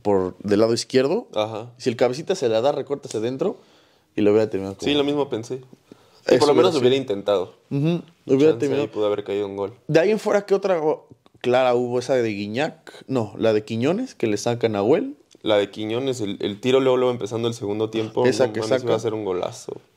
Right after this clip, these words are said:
Speaker 1: Esa que saca. La de Valdés que cruza de más. La de
Speaker 2: La de
Speaker 1: Henry.
Speaker 2: Valdés. La de Valdés fue la más clara del partido.
Speaker 1: Sí. Esa, es lo que decíamos ayer en el juego. Si no le mete tanto el putazo,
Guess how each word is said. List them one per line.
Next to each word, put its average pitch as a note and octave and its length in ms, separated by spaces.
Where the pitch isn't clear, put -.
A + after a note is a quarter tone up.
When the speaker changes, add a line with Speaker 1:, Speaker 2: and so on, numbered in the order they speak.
Speaker 1:
Esa C#3+ 280
que B2 100
saca. C#3+ 640
La G#2 180
de G#2+ 120
Valdés G#2+ 440
que G#2+ 200
cruza A#2+ 340
de F#2+ 80
más. D3 760
La G2+ 200
de G#2 100
Speaker 2:
La - 120
de D3 180
Speaker 1:
Henry. F3 420
Speaker 2:
Valdés. G3 220
La A#2 100
de C#3+ 60
Valdés E3+ 260
fue F#3+ 80
la D3+ 100
más B2+ 200
clara G#2+ 240
del F#2 100
partido. - 420
Speaker 1:
Sí. - 300
Esa, C3+ 540
es C#3+ 100
lo C#3+ 100
que C3 80
decíamos A#2+ 320
ayer A2+ 180
en G#2+ 80
el F#2+ 60
juego. G#2+ 380
Si - 300
no D3 220
le A3+ 120
mete G#3+ 260
tanto D#3 320
el E3 80
putazo, C#3+ 760